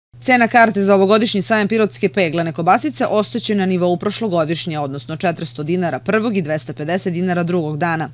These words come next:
Pored sajamskog prostora, organizatori su predvideli izložbeni prostor za suvenire ispred hale, a svako nelegalno zauzimanje javnog prostora strogo će kontrolisati i sankcionisati nadležni inspekcijski organi.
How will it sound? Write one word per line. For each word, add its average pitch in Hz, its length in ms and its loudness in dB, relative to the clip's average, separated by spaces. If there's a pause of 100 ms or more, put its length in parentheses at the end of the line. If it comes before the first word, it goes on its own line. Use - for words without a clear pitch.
(120)
Pored 320 200 0
sajamskog 233 460 0
prostora, 165 480 0
organizatori 208 680 0
su 180 180 -2
predvideli 190 560 0
izložbeni 196 480 0
prostor 202 400 0
za 165 120 -2
suvenire 170 420 -2
ispred - 520 -6
hale, 120 320 0
a 190 100 -2
svako 214 300 2
nelegalno 190 460 4
zauzimanje 175 540 2
javnog 151 300 2
prostora 202 440 0
strogo 175 340 0
će 147 220 -2
kontrolisati 175 720 -2
i 202 40 2
sankcionisati 185 760 -2
nadležni 165 440 0
inspekcijski 147 640 -4
organi. 156 440 -2